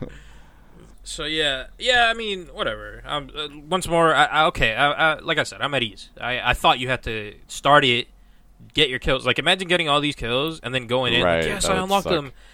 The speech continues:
Speaker 2: And
Speaker 1: Yeah.
Speaker 2: it's like, you had to start it. And I'm like, "Wait, what?" Like, I would have been pissed.
Speaker 1: Right,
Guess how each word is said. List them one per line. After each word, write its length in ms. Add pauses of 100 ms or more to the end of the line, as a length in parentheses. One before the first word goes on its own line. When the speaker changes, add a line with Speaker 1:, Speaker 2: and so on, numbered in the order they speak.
(160)
Speaker 2:
And 120
Speaker 1:
Yeah. 40
Speaker 2:
it's 140
like, 300
you 360
had 280
to 280
start 400
it. 160
And 100
I'm 100
like, 180
"Wait, 200
what?" 420 (100)
Like, 140
I 100
would 100
have 80
been 120 (260)
pissed. 520
Speaker 1:
Right, 240